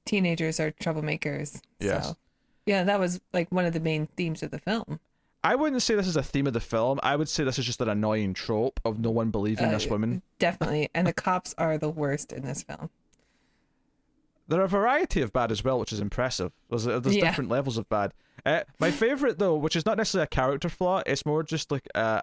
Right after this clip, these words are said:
Speaker 2: I, what I think is a filmmaking snafu, and that is that later on in the film, when they're, like, uh, you know, they're investigating the bowling alley, uh, there's the one cop who's, like, sort of investigating around the counters and stuff,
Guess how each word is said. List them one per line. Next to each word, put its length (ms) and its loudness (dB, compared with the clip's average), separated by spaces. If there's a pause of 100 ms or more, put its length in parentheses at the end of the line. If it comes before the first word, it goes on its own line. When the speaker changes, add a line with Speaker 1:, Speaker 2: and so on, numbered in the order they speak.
Speaker 2:
I, 160 0
what 160 2
I 80 2
think 340 -2
is 80 -2
a 40 0
filmmaking 920 -2 (240)
snafu, 840 0 (600)
and 200 0
that 200 2
is 300 0
that 480 -2
later 320 2
on 120 2
in 80 0
the 60 0
film, 360 2
when 120 0
they're, 160 2
like, 280 -2
uh, 120 2 (100)
you 80 -2
know, 80 0
they're 80 0
investigating 460 -2
the 60 0
bowling 260 0
alley, 340 2 (380)
uh, 180 4
there's 160 0
the 80 4
one 180 2
cop 420 0
who's, 260 0
like, 160 -2
sort 160 2
of 100 -2
investigating 500 0
around 220 0
the 60 -2
counters 320 -2
and 80 -4
stuff, 280 -2